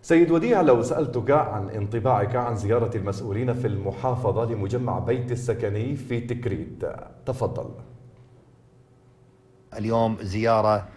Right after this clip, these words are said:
Speaker 2: سجلت، آه، نعتبرها تاريخية بالنسبة لنا، للنائب الأستاذ أحمد الجبوري، يرافقه المحافظ، آه،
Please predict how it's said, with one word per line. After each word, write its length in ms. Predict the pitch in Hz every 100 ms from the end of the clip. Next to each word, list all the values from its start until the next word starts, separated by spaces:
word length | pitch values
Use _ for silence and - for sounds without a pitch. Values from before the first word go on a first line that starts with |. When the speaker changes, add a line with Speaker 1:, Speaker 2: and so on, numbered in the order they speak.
| - -
Speaker 2:
سجلت، 760 | - 101 113 107 98 - - - - - - -
آه، 360 | 110 110 107 - 110
نعتبرها 800 | 113 107 113 120 104 107 107 - - - - -
تاريخية 680 | 117 120 113 127 110 98 - -
بالنسبة 420 | 110 113 101 107
لنا، 420 | 113 110 113 127 - - - - - - -
للنائب 920 | 107 110 110 107 - 107 117 117 104 92 -
الأستاذ 680 | - 104 104 - 110 110 101
أحمد 260 | 104 117 104
الجبوري، 580 | 92 107 117 101 95 92 - - - - - -
يرافقه 840 | 110 110 110 120 - 104 110 107 - 113
المحافظ، 720 | 107 104 123 110 110 95 95
آه، 460 | 113 107 104 101